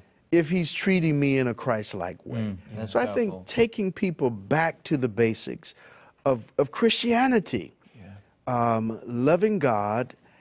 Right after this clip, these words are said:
Speaker 1: and loving one another as myself.
Speaker 3: You seem to be describing pastoral care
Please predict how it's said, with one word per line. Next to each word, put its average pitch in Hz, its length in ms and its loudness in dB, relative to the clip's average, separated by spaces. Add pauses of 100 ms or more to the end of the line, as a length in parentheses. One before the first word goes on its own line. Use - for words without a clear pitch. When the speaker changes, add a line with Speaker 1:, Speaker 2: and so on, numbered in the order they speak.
(260)
Speaker 1:
and 113 320 0
loving 143 380 2
one 135 140 2
another 123 420 0
as 104 320 -6
myself. - 840 -10 (120)
Speaker 3:
You 139 100 -6
seem 190 260 0
to 170 100 -2
be 117 140 -2
describing 113 580 -6
pastoral 110 520 -6
care 104 420 -10